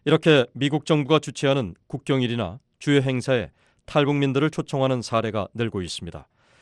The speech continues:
지난 십이월 트럼프 대통령이 백악관에서 주최한 성탄절 연회 행사엔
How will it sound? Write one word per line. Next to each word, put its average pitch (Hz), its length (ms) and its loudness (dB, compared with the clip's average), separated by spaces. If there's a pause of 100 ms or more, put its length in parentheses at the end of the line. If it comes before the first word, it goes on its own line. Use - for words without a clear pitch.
(260)
지난 151 220 4
십이월 143 600 2
트럼프 165 280 -2
대통령이 143 540 0
백악관에서 135 600 -2
주최한 131 460 -4 (260)
성탄절 139 800 0 (160)
연회 127 240 4
행사엔 120 520 -2